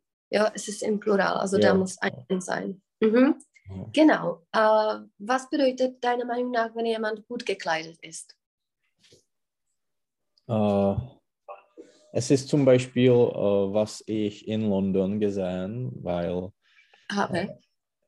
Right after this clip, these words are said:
Speaker 2: äh, habe, äh, gesehen habe. Wa-, äh, ich war in, äh, City, in City und, äh, alle Leute waren formal und, äh,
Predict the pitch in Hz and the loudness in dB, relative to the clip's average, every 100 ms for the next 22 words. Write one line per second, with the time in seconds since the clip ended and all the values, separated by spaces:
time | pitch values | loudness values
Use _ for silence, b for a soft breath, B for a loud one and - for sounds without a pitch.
0 | _ _ _ 101 - 98 87 87 95 127 | _ _ _ -20 -14 -6 -2 0 0 -2
1 | 127 _ 92 90 87 90 90 104 - _ | -6 _ -4 0 0 -2 -6 -10 -18 _
2 | - - 101 92 87 82 87 95 123 123 | -14 -4 0 0 -2 -4 0 0 0 -4
3 | B B - 90 87 - - - 92 90 | B B -10 -4 -4 -6 -14 -10 -8 -6
4 | 87 - 95 98 95 92 92 - - 95 | -6 -4 -4 2 4 4 4 2 0 0
5 | 92 90 87 87 90 87 - 87 - 127 | 0 -2 -2 -4 -6 -10 -6 -4 2 4
6 | 165 156 - 85 87 92 _ _ _ - | 2 -2 -12 -12 -12 -16 _ _ _ -20
7 | - - - - 135 147 151 101 101 92 | -20 -10 -6 -2 0 0 -2 -2 -2 -2
8 | - 92 95 92 - 90 98 98 98 95 | -4 0 2 2 0 2 4 4 4 2
9 | 101 92 92 92 90 87 - - _ - | 0 0 0 -2 -2 -6 -8 -16 _ -2
10 | 104 98 95 95 95 95 - 90 87 85 | 0 0 0 0 0 -2 -4 -8 -8 -10
11 | - 87 87 87 | -4 -2 0 -2